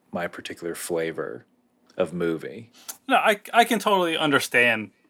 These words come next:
Speaker 2: that. I still, I still think that maybe, um, especially now after going through, like, almost all of his work, that, um, Perfect Blue or Millennium Actress are still probably my favorite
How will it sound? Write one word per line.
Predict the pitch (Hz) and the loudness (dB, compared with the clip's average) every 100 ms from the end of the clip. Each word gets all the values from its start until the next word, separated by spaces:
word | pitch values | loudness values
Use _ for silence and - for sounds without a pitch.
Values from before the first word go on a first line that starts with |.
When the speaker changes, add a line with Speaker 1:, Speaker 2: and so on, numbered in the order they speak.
| _ _ 127 | _ _ -12
Speaker 2:
that. | 117 110 98 98 - - | 0 2 2 0 -4 -2
I | 127 | -2
still, | - 147 135 135 - | 2 2 4 0 0
I | 139 | 0
still | - 196 | 4 4
think | - 170 156 - | 4 0 0 0
that | 135 123 | 0 2
maybe, | 127 123 120 117 113 117 | 2 2 4 2 2 0
um, | 117 107 104 104 _ _ _ - | 0 -2 -6 -16 _ _ _ -10
especially | 131 156 135 117 | 2 4 4 2
now | 113 110 113 | 4 4 2
after | 110 - 107 104 - - | 0 -2 -4 -6 -16 -2
going | 135 117 - | 2 2 2
through, | 127 127 | 2 4
like, | 110 - | 2 0
almost | 117 104 | -4 -4
all | 120 113 | 0 0
of | 104 | -2
his | - | -2
work, | 120 117 110 _ - | 0 2 -2 _ -4
that, | 107 107 - | -4 -4 -8
um, | 110 101 95 95 - | -6 -6 -8 -16 -2
Perfect | 160 147 139 | 2 2 2
Blue | 135 | 2
or | 123 | 2
Millennium | 117 117 117 113 | 0 2 2 2
Actress | 117 120 131 - | 2 2 2 0
are | - | -6
still | - 113 | 0 0
probably | - 117 113 | 4 4 4
my | 110 98 | 0 -6
favorite | - - - - - 110 117 120 147 175 - - | -10 -12 -12 -6 0 0 0 2 2 0 -4 -12